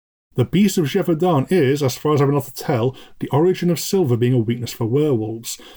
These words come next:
There are plenty of older ones, such as Mistletoe and the more on-the-nose named Wolfsbane, plus many a story where the werewolf is not supernaturally immune to damage. Not that this is much of an advantage when a giant wolf with human intelligence has come to sneak into your house with murderous hunger on its mind.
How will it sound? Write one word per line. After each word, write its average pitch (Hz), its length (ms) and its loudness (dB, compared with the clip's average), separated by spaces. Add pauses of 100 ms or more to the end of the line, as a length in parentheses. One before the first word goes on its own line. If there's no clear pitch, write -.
There 151 100 0
are 170 40 0
plenty 233 320 0
of - 120 -6
older 135 300 4
ones, 151 320 2
such - 200 -4
as 113 80 -4
Mistletoe 139 760 2
and 127 100 4
the 131 60 4
more 135 300 2
on-the-nose 135 520 2
named 135 220 2
Wolfsbane, 135 680 0 (320)
plus - 200 -2
many 196 180 4
a 208 80 4
story 180 440 2
where 127 140 4
the 127 100 2
werewolf 151 460 2
is 131 120 2
not 147 140 -4
supernaturally 156 560 0
immune 143 240 2
to 135 100 -4
damage. 117 560 -2 (400)
Not 156 200 0
that 143 80 2
this 143 160 0
is 123 100 4
much 147 180 2
of 147 60 2
an 135 60 4
advantage 165 480 0
when 127 140 0
a 107 60 -2
giant 135 460 0
wolf 139 220 2
with 123 120 -4
human 156 220 2
intelligence 175 540 0
has 139 100 0
come 139 220 0
to 127 100 0
sneak 180 320 0
into 160 140 0
your 147 100 2
house 160 240 -2
with 139 100 2
murderous 143 500 2
hunger 151 280 2
on 110 80 0
its 107 160 -6
mind. 107 420 -6